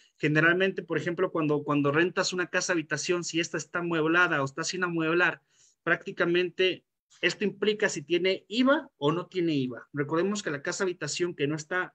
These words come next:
amueblada principalmente está exenta de impuesto al valor agregado, pero cuando tiene, cuando está amueblada principalmente graba un, y un iva.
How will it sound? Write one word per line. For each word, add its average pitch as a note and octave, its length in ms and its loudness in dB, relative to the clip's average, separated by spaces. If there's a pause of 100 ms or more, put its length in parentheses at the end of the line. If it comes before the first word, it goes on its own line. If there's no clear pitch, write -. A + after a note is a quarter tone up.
(160)
amueblada F3 640 4
principalmente D#3 640 -2
está D3+ 160 -6
exenta D#3 340 -6
de F3 60 0
impuesto F3+ 360 -2
al E3 60 -4
valor D#3 220 2
agregado, F3 520 2 (440)
pero D#3+ 220 2
cuando E3+ 280 2
tiene, F#3+ 480 2 (300)
cuando D#3+ 220 6
está D3+ 160 2
amueblada G#3+ 440 6
principalmente F3+ 680 -2
graba D#3+ 220 4
un, E3+ 140 0 (220)
y F3 160 2
un F3 180 2
iva. D3 280 -2